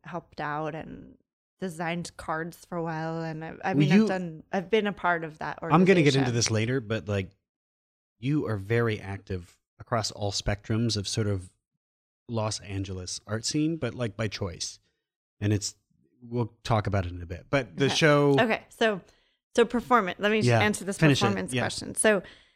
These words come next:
Speaker 1: um, and so the performances or plays, first of all, necessarily are dictated by the sort of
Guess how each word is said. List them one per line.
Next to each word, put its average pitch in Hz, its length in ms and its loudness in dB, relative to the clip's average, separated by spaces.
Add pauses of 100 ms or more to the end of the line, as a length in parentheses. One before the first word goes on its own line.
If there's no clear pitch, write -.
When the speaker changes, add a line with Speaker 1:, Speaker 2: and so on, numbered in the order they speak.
(680)
Speaker 1:
um, 185 600 2 (300)
and 202 240 0
so 190 480 0 (560)
the 190 140 2
performances 262 1160 -2
or 170 160 -2
plays, 208 920 -4 (640)
first 220 280 -2
of 208 80 -4
all, 185 500 -4 (440)
necessarily 180 640 -2
are 170 120 -2
dictated 170 800 -4 (100)
by 165 680 -4 (160)
the 165 440 -8
sort 160 220 -6
of 156 120 -8